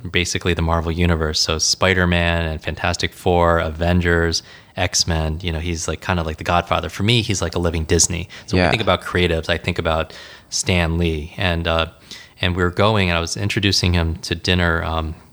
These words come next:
Speaker 1: with Richard Branson,
Speaker 2: Mm.
Speaker 1: who I think is very creative also. You know, he's got three hundred companies. He's a creator, right?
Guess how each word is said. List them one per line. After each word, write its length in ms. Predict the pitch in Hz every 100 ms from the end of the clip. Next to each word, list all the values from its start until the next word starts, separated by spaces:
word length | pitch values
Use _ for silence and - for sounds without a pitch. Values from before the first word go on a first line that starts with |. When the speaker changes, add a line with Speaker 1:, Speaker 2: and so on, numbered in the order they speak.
| -
Speaker 1:
with 160 | 87 -
Richard 240 | 85 85
Branson, 480 | 87 82 - - 90 -
Speaker 2:
Mm. 160 | 107 107
Speaker 1:
who 60 |
I 80 | 92
think 180 | 95 95
is 100 | 80
very 180 | 87 82
creative 380 | - 85 80 80
also. 400 | 80 - 85 87
You 60 | 87
know, 60 |
he's 160 | 85 85
got 260 | 95 87 -
three 180 | 113
hundred 220 | 117 104 92
companies. 480 | 95 90 87 85 -
He's 160 | 92
a 60 | 85
creator, 560 | - 98 90 85 76
right? 260 | 78 80